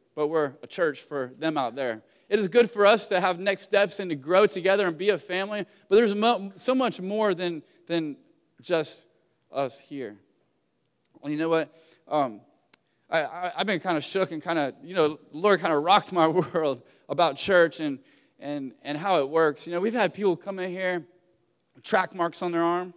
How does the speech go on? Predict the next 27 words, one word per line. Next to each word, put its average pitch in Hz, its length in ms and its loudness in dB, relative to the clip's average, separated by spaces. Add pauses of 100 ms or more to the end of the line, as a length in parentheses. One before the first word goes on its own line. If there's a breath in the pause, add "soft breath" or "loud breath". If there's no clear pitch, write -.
(640)
you 160 100 -10
know, 180 220 -2
like, 151 200 -2
fresh - 380 -2
track 170 300 -4
marks 127 300 -8
on 135 100 -12
their 127 120 -10
arm 110 260 -12 (220)
from 156 120 -8
shooting 175 280 -6
up 139 160 -2
dope. 139 240 -4
If 147 80 -18
you 156 40 -14
don't 160 160 -6
know 151 80 -6
what 139 100 -6
track, 147 260 -2 (180)
track 147 200 -4
marks 143 260 -10
are, 143 100 -2
it's 143 100 -6
from 139 100 -16
shooting 139 300 -14
up 113 160 -12
dope. 131 280 -10